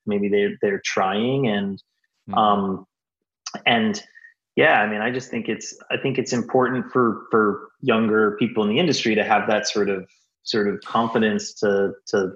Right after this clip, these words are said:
Speaker 1: to reach out and to just at least try.
Speaker 2: I love that. And you don't wanna burn any bridges. Uh, you know,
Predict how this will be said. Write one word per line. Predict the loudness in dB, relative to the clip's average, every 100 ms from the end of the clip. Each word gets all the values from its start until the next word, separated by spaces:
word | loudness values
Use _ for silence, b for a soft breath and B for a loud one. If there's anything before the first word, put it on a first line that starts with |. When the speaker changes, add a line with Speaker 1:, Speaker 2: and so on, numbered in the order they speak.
| -12 -8
Speaker 1:
to | -4
reach | -2 -2 2
out | 4 4 4
and | 0 0
to | -2
just | -2 -6 -4
at | -4
least | -4 -6 -6
try. | -2 0 0 -6 -18 _ _ _ B B B
Speaker 2:
I | -4 -2
love | -2 -2
that. | -4
And | -4
you | -2
don't | -2
wanna | -2
burn | -4 -2 0 0
any | -2 -2
bridges. | -2 -4 -4 -4 -6 -8 -2
Uh, | 0 0 -4 -10
you | -6 -6
know, | -4 -4 -6